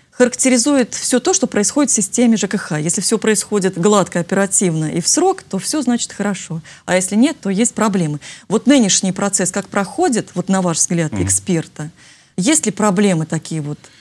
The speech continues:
Speaker 2: Нет, проблемы они есть, естественно, но по вообще подключению к отоплению я вот проанализировал прошлый год.
Speaker 1: Мгм.
Speaker 2: За восемнадцать дней прошлого года готовность, э,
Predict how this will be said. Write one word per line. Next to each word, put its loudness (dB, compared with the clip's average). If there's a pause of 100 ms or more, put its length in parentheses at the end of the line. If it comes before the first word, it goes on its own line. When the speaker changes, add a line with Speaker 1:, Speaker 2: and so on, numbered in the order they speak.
(140)
Speaker 2:
Нет, -2
проблемы 0
они 0
есть, -2
естественно, -2
но -4 (160)
по 0 (200)
вообще -2
подключению -4
к -10
отоплению -4
я -2
вот -4
проанализировал -2
прошлый -4
год. -8 (360)
Speaker 1:
Мгм. -6
Speaker 2:
За 0
восемнадцать -2
дней -2
прошлого -4
года -2
готовность, -2
э, -4